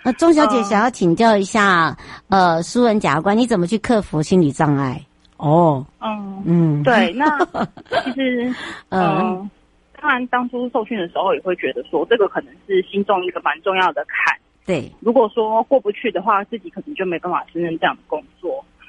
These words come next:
Speaker 1: 但是就像我跟各位听众说的，就其实我们的目的是要追查犯罪，确认有没有人要对这个死亡的事件负责。所以当我们在执行这样的工作内容的时候，其实不会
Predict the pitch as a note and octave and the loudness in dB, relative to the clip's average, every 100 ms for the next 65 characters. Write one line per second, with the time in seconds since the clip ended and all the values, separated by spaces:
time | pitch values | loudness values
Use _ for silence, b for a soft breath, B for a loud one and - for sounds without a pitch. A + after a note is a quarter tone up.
0 | _ - C4 B3+ C4+ C4 A#3+ B3+ B3 C4+ | _ -4 -2 -2 -4 -4 -2 -2 0 0
1 | F3+ F3 F#3+ G3 G3 - F#3 F#3+ F#3 - | -2 -4 -2 0 0 -2 -4 -2 -2 -6
2 | - D#3+ - C4 A#3 G#3+ A3+ F3+ C#3 D3 | -10 -10 -8 -6 -4 2 2 2 -4 -6
3 | E3+ C4 G#3 - G3 - G3 F3+ E3+ - | 0 0 -2 -8 -12 -4 0 2 0 0
4 | G3 - - - D#3+ C3+ - C#3+ - - | -2 0 -2 0 -2 -4 -10 -10 -10 -4
5 | D#4+ B3 A#3+ G3+ D#3+ F#3 E3+ F#3+ G3+ G3+ | 0 0 -2 -6 -6 -6 -4 -4 -2 -4
6 | E3+ F#3+ D#3 _ D#3 C#3+ D#3 _ F#3+ G3+ | -4 -8 -12 _ -12 -12 -14 _ -6 -4
7 | - - G3 _ _ _ _ C#4+ B3 A3+ | -4 -6 -12 _ _ _ _ 0 0 -2
8 | _ _ _ C4+ C4+ F#3 A3+ B3 F#3 - | _ _ _ 0 0 -2 -4 -4 -8 -20
9 | F#3 A#3 F#3+ F3 G3 G#3+ G#3+ G#3+ E3+ D3+ | -8 -6 -6 -6 -8 -8 -6 -6 -8 -14
10 | D#3+ _ F3+ G#3+ G3+ - _ _ E4+ E4 | _ _ -8 -6 -6 -8 _ _ -10 -10
11 | - _ _ - A3 - C#4+ B3 | -12 _ _ -4 0 2 2 0